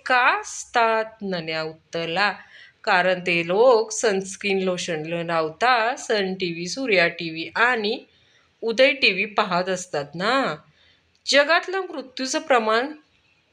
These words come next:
वर्गाला समजावून देताना गुरुजी म्हणाले, "माझ्या प्रत्येक श्वासागणिक या एकूण जगात एक माणूस मरत असतो." गुरुजींचं हे विधान ऐकून चिंटूनं त्यांना विचारलं, "असं आहे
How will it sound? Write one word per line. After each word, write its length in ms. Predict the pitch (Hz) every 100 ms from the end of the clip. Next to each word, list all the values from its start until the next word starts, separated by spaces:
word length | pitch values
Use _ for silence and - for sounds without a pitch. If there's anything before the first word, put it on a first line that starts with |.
| _
वर्गाला 420 | 220 226 226 247 311
समजावून 540 | 320 247 214 214 240
देताना 420 | 247 240 202 202
गुरुजी 380 | 220 220 185 208
म्हणाले, 420 | 277 320 202 165
"माझ्या 360 | 180 214 220 311
प्रत्येक 500 | - 311 - 277 269
श्वासागणिक 760 | - 285 269 254 262 247 247 254
या 300 | 247 262 254 - _ -
एकूण 420 | 226 220 - 262
जगात 360 | 254 214 220 220
एक 200 | 226 233
माणूस 380 | 214 175 190 254
मरत 320 | 269 208 156
असतो." 300 | 151 - 147 - _ _ - _ 175
गुरुजींचं 580 | 185 196 196 214 214 220
हे 200 | 214 208
विधान 360 | 208 208 208
ऐकून 380 | 208 202 220 214
चिंटूनं 480 | 226 214 208 202 202
त्यांना 180 | 202 202
विचारलं, 340 | 202 190 175
"असं 320 | 190 - 302
आहे 460 | 302 302 294 277